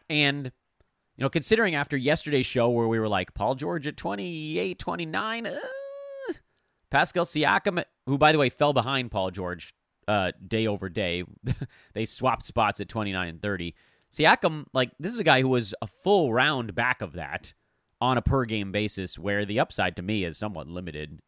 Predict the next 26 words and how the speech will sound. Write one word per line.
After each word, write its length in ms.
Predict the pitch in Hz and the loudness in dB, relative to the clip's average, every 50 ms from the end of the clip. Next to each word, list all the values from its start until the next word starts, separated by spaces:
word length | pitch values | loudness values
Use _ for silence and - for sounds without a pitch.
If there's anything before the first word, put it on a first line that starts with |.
| _ - | _ -4
and 320 | 131 143 151 151 135 131 | -2 0 0 0 0 -2
a 120 | 110 98 98 | -4 -6 -8
trade 320 | - - 131 127 127 101 | -6 -2 -2 -2 -2 -2
risk. 420 | 82 73 69 69 78 - - - - - _ _ _ _ _ _ _ _ _ - - _ _ _ _ _ _ - | -6 -8 -10 -10 -10 -10 -10 -10 -14 -20 _ _ _ _ _ _ _ _ _ -20 -20 _ _ _ _ _ _ -6
I 80 | 92 | -6
don't 100 | 92 90 | -4 -4
think 120 | 87 90 92 | -6 -8 -6
Murray's 340 | 101 101 104 107 101 90 80 | -4 -4 -4 -4 -4 -6 -4
going 260 | 104 104 98 92 80 | -4 -2 -2 -2 -4
anywhere, 380 | 78 80 78 80 85 80 98 | -6 -8 -6 -4 -2 0 0
but 100 | 107 101 | 0 0
I 60 | 92 92 | -2 -2
guess 240 | 90 107 104 - | -2 -2 -2 -2
Atlanta 320 | 101 90 98 92 92 90 87 - | -4 -8 -6 -6 -4 -6 -6 -8
could 420 | - - - 147 143 131 110 101 - _ _ - | -8 0 4 4 4 4 2 -6 -18 _ _ -20
maybe 760 | - 71 80 110 135 139 139 143 139 135 139 139 139 135 120 _ _ _ _ 104 | -14 -6 -4 -2 -2 -2 -2 -2 -4 -4 -4 -6 -6 -8 -10 _ _ _ _ -12
blow 320 | 82 92 117 135 147 147 | -4 2 2 4 4 2
things 340 | 139 - 156 147 143 139 104 | 2 2 0 0 0 0 2
up. 300 | 131 139 151 147 - - | 6 6 6 6 4 2
I 120 | 101 95 - - - - _ _ _ _ _ _ _ _ _ - | -2 -2 -2 -6 -14 -20 _ _ _ _ _ _ _ _ _ -4
feel 80 | 110 107 | -2 0
like 160 | 104 104 87 | 0 0 0
they're 160 | 98 95 85 76 58 - _ _ _ _ _ _ _ _ _ - | -4 -4 -4 -6 -12 -20 _ _ _ _ _ _ _ _ _ -6
more 180 | 90 98 95 | -4 -4 -4
inclined 320 | 87 - 104 101 98 98 - | -4 -2 -2 -2 -2 -2 -2
to 140 | 95 87 | -4 -6